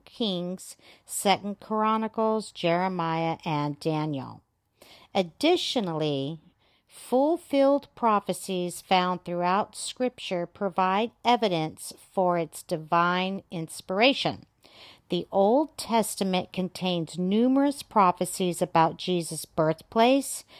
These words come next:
his crucifixion, and his resurrection. And these prophecies were written centuries before their fulfillment. Also, consistency within the Bible itself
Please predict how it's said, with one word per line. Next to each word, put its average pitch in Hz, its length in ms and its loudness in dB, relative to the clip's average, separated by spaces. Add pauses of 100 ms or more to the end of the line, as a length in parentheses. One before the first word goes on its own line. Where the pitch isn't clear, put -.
(120)
his - 220 -8
crucifixion, 180 1200 -4
and 160 260 -2
his 165 220 -6
resurrection. 165 920 -2 (520)
And 165 280 -2
these 226 360 -4
prophecies 254 920 -2
were 185 420 -2
written 175 640 -4 (120)
centuries 247 960 -4
before 175 800 -4
their 160 600 -2
fulfillment. 156 640 -4 (760)
Also, 175 800 2 (480)
consistency 330 1300 -4
within 208 460 -2
the 233 80 -2
Bible 190 520 2
itself 208 760 0